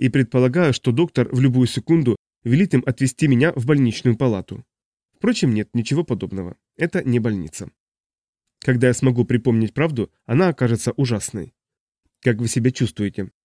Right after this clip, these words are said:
спрашивает третий мужчина, старец, склоняясь надо мной.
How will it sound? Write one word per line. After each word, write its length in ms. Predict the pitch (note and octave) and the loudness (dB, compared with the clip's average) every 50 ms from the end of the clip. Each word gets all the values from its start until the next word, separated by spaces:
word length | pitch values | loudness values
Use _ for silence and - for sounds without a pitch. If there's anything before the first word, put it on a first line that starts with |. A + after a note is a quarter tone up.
| _ _ _ | _ _ _
спрашивает 520 | _ _ - B2+ B2 - - A#2+ A#2 A2+ A2+ | _ _ 0 0 0 2 2 0 0 0 2
третий 260 | C3 B2 G#2+ - A#2 | 0 0 0 0 0
мужчина, 480 | A2+ A#2+ B2+ - - A2+ G2+ F#2+ F2 - _ | 0 0 0 -2 -2 -4 -4 -4 -6 -10 _
старец, 540 | - - - - B2 A2 G#2 - - - _ _ _ | -12 -6 -2 0 0 0 0 -4 -8 -18 _ _ _
склоняясь 480 | - - - B2+ A#2+ A#2 A2 G#2+ - | -12 -2 0 2 2 2 0 -2 -2
надо 220 | - A#2+ A2 B2 A2 | -2 -2 -2 0 -2
мной. 260 | G#2+ F#2+ E2 C2 - | -2 -4 -6 -10 -12